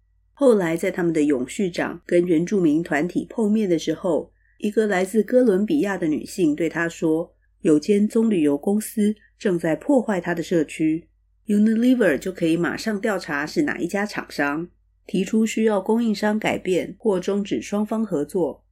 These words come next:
第四个我想推荐这本书的原因，是他提出了八项具体的做法，无论企业规模大小，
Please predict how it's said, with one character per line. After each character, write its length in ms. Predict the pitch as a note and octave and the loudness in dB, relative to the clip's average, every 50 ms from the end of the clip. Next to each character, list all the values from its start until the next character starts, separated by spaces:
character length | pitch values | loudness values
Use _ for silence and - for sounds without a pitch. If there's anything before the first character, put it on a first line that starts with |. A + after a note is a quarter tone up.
| _ _ _ _ _ _ _ _ _ _ _ _ _ _ _ _ _ _ _ _ _ _ _ _ _ _ _ _ _ _ _ _ | _ _ _ _ _ _ _ _ _ _ _ _ _ _ _ _ _ _ _ _ _ _ _ _ _ _ _ _ _ _ _ _
第 140 | - A#3 A3 | -2 -2 -2
四 200 | G#3+ - A#3+ A3 | 0 2 0 2
个 180 | G#3+ G#3 F#3+ F#3 | 2 2 0 2
我 120 | F#3 F#3+ | 0 0
想 240 | F#3 F3 D#3 D3+ C#3+ | -2 -2 -4 -4 -4
推 160 | - F#3 G3 | -4 -4 -2
荐 200 | F#3+ A3 G3 F3+ | 0 0 -2 0
这 100 | F3+ G#3 | -2 -4
本 160 | F3 - - | -4 -6 -8
书 160 | E3 - G#3 | -8 -6 -4
的 120 | G3+ G3+ F#3 | -2 0 2
原 260 | F#3 F3+ E3+ F3 F3+ | 2 4 4 2 2
因， 320 | G3 G3+ G3+ G3+ G#3 A3+ - _ _ _ _ _ _ _ | 2 0 0 0 0 -2 -6 _ _ _ _ _ _ _
是 220 | - - - A3 G3+ | -12 -4 -2 -2 0
他 180 | F#3+ G3 G3 | 0 -2 -6
提 180 | G3+ - F#3 F3+ | -4 0 -2 0
出 180 | F3 - G#3 G#3 | 0 0 0 0
了 120 | G3 F3 | 0 0
八 220 | E3+ - A3+ A#3+ | 0 0 0 0
项 280 | B3 - B3+ A3 G#3 G#3 | 0 -2 -2 -2 -2 -2
具 180 | - - D4 A#3+ | 2 2 2 2
体 160 | G#3 - D#3+ | 2 -2 -6
的 140 | - C#3+ D3+ | -6 -6 -6
做 260 | - - A#3 G#3+ F3+ | -4 -2 -2 -2 -2
法， 300 | - - C#3+ - F#3 - _ _ _ - | -2 -6 -10 -10 -10 -14 _ _ _ -2
无 140 | - F3+ G3+ | 0 2 4
论 240 | A3 A#3 G#3+ G#3 | 6 6 6 4
企 200 | G#3 - A#3 G#3+ | 4 2 2 2
业 140 | G3+ G3 F#3 | 4 2 2
规 160 | F3+ - G3 | 2 0 0
模 200 | F#3+ F#3+ E3+ D#3+ | 0 2 0 0
大 240 | E3+ F3 B3+ B3 A3+ | 0 0 0 0 0
小， 360 | G#3+ - - D3 - - - | -2 -2 -4 -6 -6 -6 -14